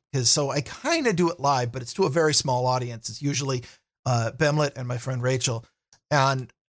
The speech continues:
uh, this is usually the time when I stop and start chatting with them about what they hear, because they are muted for the whole show, because we don't need that coming in. Uh, but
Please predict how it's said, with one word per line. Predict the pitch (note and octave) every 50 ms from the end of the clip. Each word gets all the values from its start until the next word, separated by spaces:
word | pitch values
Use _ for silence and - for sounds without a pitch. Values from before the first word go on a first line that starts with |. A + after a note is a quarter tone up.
| _ _ -
uh, | - C#3 C3+ C3+ B2+ A#2+ G#2 - - _ _ _ _ _ _ _ _ _ _ _
this | - G3 G3 A3+ D4 - -
is | E4+ A#3+
usually | B3 C4 B3+ A#3 A#3 A#3 A3+ A3 G#3
the | F#3+ G3
time | - - D3+ D#3+ D#3+ E3 D#3+ D#3+ D3+
when | D3 D3+ D3 C#3+ D3 C#3+ - _ -
I | C#3 C#3+ C#3 C#3 C#3 C3+ B2+ A#2+ _ _ _ _ _ _ _ _ _ _ -
stop | - - - F#3 E3 F3 G3 - - _ -
and | D3+ C#3+ C#3+ D3 C#3
start | - - E3 D#3+ E3+ -
chatting | - - E3 D#3 D#3 D#3 D3+
with | D3 C#3+ B2
them | C3 C#3 C#3 D3 D3+ D#3+ E3+ F#3 G3 - - _ _ _ _
about | - C#3+ C#3+ C#3+ C#3 D3 D#3
what | D3 C#3+ -
they | - C#3
hear, | C3 A2+ D3+ D3+ D3+ D#3+ F3 G3 F#3+ _ _ _ _
because | - D#3 F3+ G3 F#3 D3+ D#3
they | F#3 G3 G3+ G3+
are | G3 F3+ E3+ E3 E3 D#3+ D3+ _ _ _ _ _ _ _ _ _ _ _ _ _ _ _ -
muted | E3 E3+ E3+ D#3+ D3 C#3 C#3+ D3+ -
for | - D3+
the | C3+
whole | C#3 C#3+ C#3+
show, | C3+ - - C#3 A2+ F#2+ A2 C#3+ C#3 -
because | A#2+ _ _ - D3 B2+ B2+ A#2+ A#2+ B2+
we | B2+
don't | B2+ C3+ C3 B2+ - _ -
need | C3 C#3+ D3+ D#3 D3+ C#3+ B2+ B2 A#2
that | - A3+ G3+ F3 - -
coming | - - C3 C3+ C#3+ C3+ C#3+
in. | C#3+ B2+ A#2+ B2+ D3+ - _ _ _ _ _ _ -
Uh, | C3+ C3+ C3+ C3+ C3 - - C3 - -
but | F#3+ E3+ D3+ -